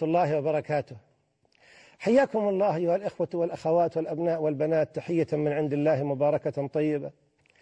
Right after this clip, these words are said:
ويتجدد اللقاء مع ورثة الأنبياء، فإن الأنبياء لم يورثوا دينارا ولا درهما، وإنما ورثوا العلم،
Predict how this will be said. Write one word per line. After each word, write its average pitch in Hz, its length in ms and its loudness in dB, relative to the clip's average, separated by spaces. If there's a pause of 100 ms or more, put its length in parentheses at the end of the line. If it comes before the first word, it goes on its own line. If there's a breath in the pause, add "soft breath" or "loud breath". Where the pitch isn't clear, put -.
(580 soft breath)
ويتجدد 180 680 4
اللقاء 170 540 2 (680)
مع 170 180 2
ورثة 180 460 2
الأنبياء، 170 680 4 (580)
فإن 196 260 2
الأنبياء 175 680 2
لم 170 180 2
يورثوا 165 540 2
دينارا 165 480 4
ولا 185 380 2
درهما، 180 540 2
وإنما 185 560 2
ورثوا 180 420 2
العلم، 185 360 2